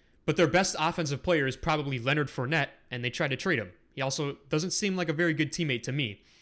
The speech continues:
He was just recently pushing for the team to sign Cam Newton and give up on Gardner Minshew. You don't say that about your franchise quarterback. You're supposed to support him. He's the leader of your team. He's supposed to be the guy you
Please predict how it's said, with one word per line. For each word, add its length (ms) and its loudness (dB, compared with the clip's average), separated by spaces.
He 100 -4
was 100 -2
just 200 -2
recently 420 -2
pushing 400 -4
for 100 -6
the 80 -2
team 240 -6
to 40 -6
sign 280 -2
Cam 320 -4
Newton 320 -4
and 160 -6
give 180 2
up 280 0
on 160 -2
Gardner 300 0
Minshew. 440 -4
You 100 0
don't 180 -2
say 300 2
that 340 -2
about 220 -2
your 120 -2
franchise 460 -6
quarterback. 520 -8
You're 100 -6
supposed 360 -4
to 60 -6
support 500 -6
him. 260 -12
He's 160 -8
the 60 -4
leader 380 -4
of 80 -6
your 120 -4
team. 680 -6
He's 160 -6
supposed 240 -6
to 60 -10
be 60 -4
the 80 -6
guy 160 0
you 260 -6